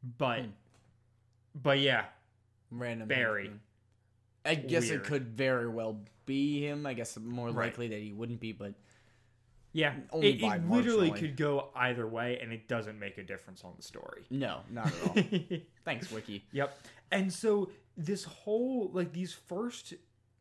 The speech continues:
Speaker 1: handful of scenes all cut with no transition music.
Speaker 2: Yeah.
Speaker 1: And it's a really different feel for the series.
Speaker 2: It's jarring.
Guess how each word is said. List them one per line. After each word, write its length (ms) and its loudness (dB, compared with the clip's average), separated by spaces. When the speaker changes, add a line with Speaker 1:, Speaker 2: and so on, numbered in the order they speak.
Speaker 1:
handful 600 -2
of 120 -6
scenes 680 -8
all 280 2
cut 540 -6
with 200 -2
no 260 0
transition 720 -6
music. 560 -6
Speaker 2:
Yeah. 360 -2
Speaker 1:
And 340 -2
it's 360 -10
a 140 4
really 640 -2
different 460 -2
feel 400 -4
for 180 -6
the 120 -8
series. 640 -8
Speaker 2:
It's 200 0
jarring. 680 -6